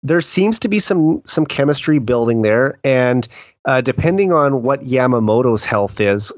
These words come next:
because i-, if he's not ready to go on Wednesday, it seems like Puljujarvi will move up and play with, uh,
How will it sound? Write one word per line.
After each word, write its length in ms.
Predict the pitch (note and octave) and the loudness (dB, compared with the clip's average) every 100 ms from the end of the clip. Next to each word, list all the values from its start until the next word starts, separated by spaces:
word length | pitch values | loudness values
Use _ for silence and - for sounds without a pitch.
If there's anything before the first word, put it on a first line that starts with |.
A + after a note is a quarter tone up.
| C3 | -4
because 460 | A#2 A#2+ A#2+ G#2 - - - _ - | -4 -2 -2 -4 -10 -12 -20 _ -6
i-, 100 | D3+ - | -4 -2
if 160 | D3+ | -4
he's 260 | - D#3+ B2+ | 0 0 2
not 260 | C3 C#3 C3 | 2 0 0
ready 240 | B2+ C3 | -2 -2
to 140 | - A2+ | -4 -2
go 420 | A2+ A2+ A2+ G#2+ - - | 0 2 0 -2 -12 -6
on 240 | A#2+ A2 | -2 0
Wednesday, 460 | G#2 G#2+ G#2+ A#2 A2+ | 0 0 0 0 0
it 240 | - A#2 - | 0 -4 -2
seems 260 | A#2+ G#2+ | -2 0
like 200 | G#2+ G2 | -2 -2
Puljujarvi 760 | - A#2+ G#2+ G2 G#2 A#2 A#2+ B2 | -2 0 2 2 2 0 -2 -4
will 480 | - A2+ A2 G#2+ G#2+ _ _ | -2 0 2 0 -2 _ _
move 300 | - A#2 G#2+ | 0 0 2
up 200 | A2 - | 0 0
and 160 | A2+ G2+ | -2 -2
play 220 | G#2+ G2+ | 0 0
with, 320 | G#2 G#2 - | 0 -2 -2
uh, 180 | G#2 | 0